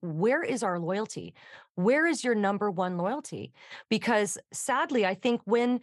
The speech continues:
maybe a well-meaning pastor who's really a brother in Christ, but maybe, you know, says something dumb like that, and I'm gonna say something dumb and you're gonna say something dumb, we're all gonna do that. But, but when it's something so egregiously against God's word, you have to think, is the loyalty to God's word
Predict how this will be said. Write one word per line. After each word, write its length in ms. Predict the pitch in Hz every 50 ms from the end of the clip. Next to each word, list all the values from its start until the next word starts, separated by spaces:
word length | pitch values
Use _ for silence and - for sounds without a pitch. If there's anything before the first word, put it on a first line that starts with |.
| - - - _ -
maybe 280 | 285 339 349 370 359
a 60 | 302
well-meaning 520 | 240 202 240 247 262 262 277 262 254 247 240
pastor 580 | - 233 226 247 - - - 277 269 277 269 - -
who's 200 | 254 214 - -
really 240 | 233 277 277 277
a 60 | 277 226
brother 260 | 247 240 240 254 240
in 80 | 226
Christ, 380 | 190 - - 214 226 247 226 -
but 140 | 226 - 208
maybe, 340 | 214 233 185 220 202 165 156 - _ _
you 140 | - 220 214
know, 120 | 202 185
says 300 | 180 - - 247 254 -
something 260 | - 247 - 160 190
dumb 280 | 165 202 240 285 302 285
like 180 | 226 190 165
that, 280 | - 180 170 185 226 208
and 60 | 175
I'm 120 | 185 226 247
gonna 160 | 269 220 -
say 180 | - - 180
something 300 | 175 - 214 - - 185
dumb 260 | 165 175 185 202 214 196
and 80 | 175
you're 120 | 196 233 240
gonna 160 | 254 220 196
say 180 | - 208 185
something 200 | 170 - 165 131
dumb, 180 | 165 180 185 196
we're 120 | 190 196
all 120 | 220 240 233
gonna 180 | 208 185 175
do 200 | 170 202 247 269 226
that. 260 | 190 156 160 - - - - - - - - - - - - _ -
But, 220 | 247 240 - - _ _ _ _ _ -
but 200 | 160 233 - 185
when 120 | 254 269
it's 200 | 269 - - -
something 320 | - 311 320 339 277 214
so 240 | - - - 320 320
egregiously 680 | 269 170 170 175 220 262 285 220 - 208 - - 196 175
against 360 | 170 156 196 208 220 220 -
God's 260 | - 202 180 175 156 -
word, 460 | 165 196 240 277 254 196 180 175 -
you 120 | - 214 254
have 100 | 269 269
to 100 | 277 254
think, 240 | - 254 233 220
is 200 | - - 202 170
the 100 | 185 196
loyalty 640 | 185 190 202 262 294 294 - - - 202 180 180 175 - _ _ _ -
to 100 | - 202
God's 300 | 185 185 185 175 - 185
word 340 | 202 285 330 311 254 233